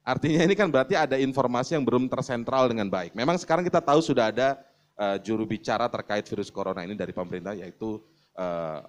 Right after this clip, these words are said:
Pak Yuryanto ya, yang ditunjuk dari Kementerian Ke-, Kesehatan. Tapi sejauh ini bagaimana sih sebenarnya?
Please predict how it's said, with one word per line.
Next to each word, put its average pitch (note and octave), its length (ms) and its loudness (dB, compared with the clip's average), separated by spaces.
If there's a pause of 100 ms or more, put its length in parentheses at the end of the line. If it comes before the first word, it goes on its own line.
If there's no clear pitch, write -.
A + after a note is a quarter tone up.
(100)
Pak F#2 160 -6
Yuryanto F#2+ 560 -2
ya, E2+ 160 -6
yang G2 160 -6
ditunjuk F2+ 320 -6
dari E2+ 160 -6
Kementerian F2+ 560 -8
Ke-, E2+ 380 -6
Kesehatan. G#2 580 -6 (400)
Tapi D#3+ 240 0
sejauh C#3 300 4
ini G3+ 100 0
bagaimana B2+ 480 0
sih - 160 -10
sebenarnya? F#2+ 480 -8